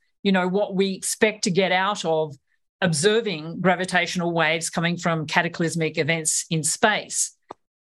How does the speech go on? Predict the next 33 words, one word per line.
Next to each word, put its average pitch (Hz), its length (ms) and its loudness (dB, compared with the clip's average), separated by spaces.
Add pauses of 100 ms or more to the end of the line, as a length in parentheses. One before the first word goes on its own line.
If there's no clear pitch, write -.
And 202 140 4
so 233 420 2
I 214 120 -4
thought 254 220 0
with 233 160 0
my 254 200 2
background, 208 800 0
and 185 320 0
given 220 300 0
that 180 240 0
we 180 160 0
have 175 200 0
this - 320 -2
e-, 147 120 -10 (100)
experimental 190 1040 0 (380)
project 175 500 2
already, 170 560 0 (140)
you 190 100 2
know, 175 320 0 (420)
rooted 196 400 2
in 185 120 0
Australia, 180 680 0
so 165 320 0
it 165 140 -2
was, 156 320 -4
is 156 160 -2 (180)
underway, 165 680 0 (360)
um, 196 320 2
I 214 140 0
thought, 240 340 2
well, 254 300 0
we 240 100 2
need 262 200 0